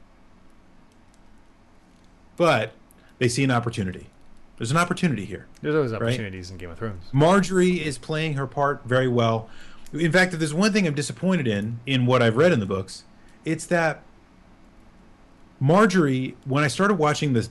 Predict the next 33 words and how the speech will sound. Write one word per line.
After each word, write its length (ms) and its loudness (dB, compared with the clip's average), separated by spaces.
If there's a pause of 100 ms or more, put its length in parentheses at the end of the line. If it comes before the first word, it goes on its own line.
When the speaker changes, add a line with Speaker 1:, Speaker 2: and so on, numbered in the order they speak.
Speaker 1:
this, 180 -2
the 140 -12
third 280 2
season, 320 0
I 60 -2
just 200 -4
thought 260 2
Marjorie 360 4
would 200 -2
be 140 2
such 420 -2 (160)
a, 100 -8 (140)
the 260 -2
crux 560 0
of 140 2
the 60 2
show. 480 2
She 100 2
was 80 4
the 80 -2
crux 260 0
of 60 -4
the 60 4
whole 160 4
narrative. 540 0
I 80 0
mean, 220 0 (1040)
she 500 2
is 540 4 (500)
this 220 2
child 680 0 (180)
who 480 4
Speaker 2:
Mm. 40 -12